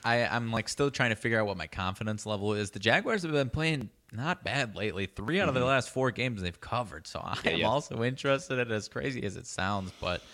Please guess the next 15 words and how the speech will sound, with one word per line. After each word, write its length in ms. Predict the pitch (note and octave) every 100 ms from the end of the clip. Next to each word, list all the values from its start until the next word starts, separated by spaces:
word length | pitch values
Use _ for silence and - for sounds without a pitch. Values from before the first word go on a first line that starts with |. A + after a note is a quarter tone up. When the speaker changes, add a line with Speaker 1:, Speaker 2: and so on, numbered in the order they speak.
| - - - -
Speaker 1:
we'll 120 | F#2+
have 160 | A#2 A#2
to 80 | G2+
see. 240 | - G2+
I, 240 | E2+ - F2+
as 240 | F2 A2
far 160 | A#2+ C#3
as 100 | C#3
the 80 |
Jags, 480 | F#2+ - G2+ F#2+ F2+
I, 320 | F2 G2 E2
they're 200 | G2+ G2+
still 280 | G2+ - A#2
just 300 | F#2+ G2 -
that 340 | F#2+ F#2 F2